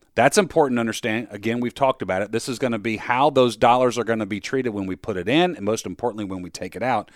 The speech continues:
The other thing was, what about a match? In this case, it was a very healthy match. It was a hundred percent up to five percent of their salary.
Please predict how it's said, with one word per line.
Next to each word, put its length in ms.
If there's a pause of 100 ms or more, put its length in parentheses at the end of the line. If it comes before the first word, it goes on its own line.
(320)
The 120
other 160
thing 280
was, 340 (360)
what 180
about 400
a 260
match? 800 (180)
In 160
this 160
case, 400
it 120
was 180
a 80
very 480
healthy 460
match. 520
It 140
was 180
a 80
hundred 420
percent 460
up 120
to 80
five 420
percent 580 (640)
of 460 (340)
their 180
salary. 680